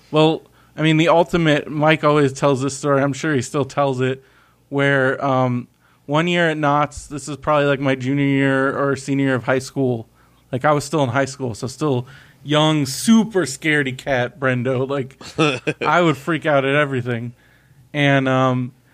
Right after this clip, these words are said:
Speaker 1: and, and, you know, like, at Camp Snoopy, there were, there, I don't e-, there was a scare zone, and it's, like, a big,
Speaker 2: Yeah,
Speaker 1: like,
Speaker 2: yeah.
Speaker 1: the whole trail there,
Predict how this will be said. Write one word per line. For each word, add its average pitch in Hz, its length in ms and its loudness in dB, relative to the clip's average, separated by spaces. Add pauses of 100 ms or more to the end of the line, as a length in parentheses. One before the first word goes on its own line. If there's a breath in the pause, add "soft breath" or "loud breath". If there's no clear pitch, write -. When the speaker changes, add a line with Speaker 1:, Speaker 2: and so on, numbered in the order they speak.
(320 soft breath)
Speaker 1:
and, 139 560 0
and, 143 420 0
you 160 160 -4
know, 185 220 2
like, 175 160 2
at 156 120 -4
Camp 170 260 -2
Snoopy, 170 480 0
there 160 200 4
were, 156 140 2
there, 147 420 0 (160)
I 147 80 -2
don't 185 180 -6
e-, 156 100 -10
there 151 280 -6
was 139 160 -2
a 135 60 -8
scare 156 340 -2
zone, 165 440 -4 (680 soft breath)
and 143 220 2
it's, 135 160 -2
like, 143 160 2
a 135 80 2
big, 135 320 0
Speaker 2:
Yeah, 120 240 2
Speaker 1:
like, 156 160 2
Speaker 2:
yeah. 117 80 -2
Speaker 1:
the 165 80 2
whole 180 560 2
trail 175 560 2
there, 196 420 2